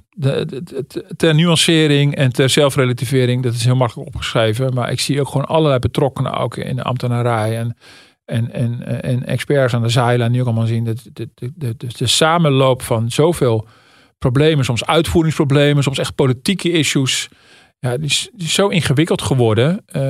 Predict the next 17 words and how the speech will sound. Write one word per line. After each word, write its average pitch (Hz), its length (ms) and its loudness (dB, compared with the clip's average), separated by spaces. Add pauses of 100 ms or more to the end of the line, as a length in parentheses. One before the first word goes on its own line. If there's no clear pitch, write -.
(320)
dat, 147 200 -8
dat 151 160 -6 (240)
li-, 147 120 0
lijkt 151 220 2
niet 180 160 -2
echt - 180 -4
iemand 143 200 2
meer 143 120 0
uit 151 180 0
te 143 80 -2
komen. 110 300 0
En 117 60 -2
als 120 100 0
je 135 60 -2
dan 120 80 0
inderdaad 120 260 -2
een 120 220 -2